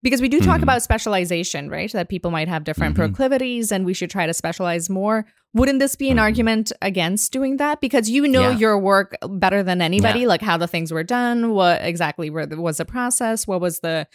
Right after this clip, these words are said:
Speaker 1: was the mechanism you're trying to get at. So you are in
Speaker 2: Yeah.
Speaker 1: probably a better position than anybody else to be able to do the statistics well. So should we be maybe not try to specialize where somebody else is doing the stati-, but because then, because then you will have a lot more miscommunication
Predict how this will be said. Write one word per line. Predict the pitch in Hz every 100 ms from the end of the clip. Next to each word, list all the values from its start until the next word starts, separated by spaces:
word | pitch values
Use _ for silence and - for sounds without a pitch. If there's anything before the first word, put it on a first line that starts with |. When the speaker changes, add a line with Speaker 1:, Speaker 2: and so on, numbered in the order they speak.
| _ 208
Speaker 1:
was | 202
the |
mechanism | 190 180 185 165 165
you're | 160
trying | 190
to | 165
get | 180 254
at. | 254 226 196 _ _
So | -
you | 233 240
are | 240 285
in | 269
Speaker 2:
Yeah. | 233 240
Speaker 1:
probably | 240 208 208 196
a | 170
better | 180 180
position | 202 170 170 175 160 151
than | 160
anybody | 160 160 160 156
else | 147 151 -
to | 170
be | 160
able | 147 151
to | - 151
do | 160 151
the | 151
statistics | - 143 147 151 202 214 -
well. | 254 285 - _ _ _
So | 247
should | 240 240
we | 214
be | 208
maybe | 226 208 208 196
not | 185 165 196 - _ -
try | 262 240
to |
specialize | 262 240 240 254 254 254 247 214
where | 202 185
somebody | - 233 214 202
else | 190 208 202
is | 185
doing | 190 180
the | 175
stati-, | 180 180
but | 196 202
because | 220
then, | 254 220
because | 226
then | 247 277
you | 262
will | 220
have | 214 190
a | 185
lot | 175 -
more | 185 170
miscommunication | 170 - 175 165 190 165 -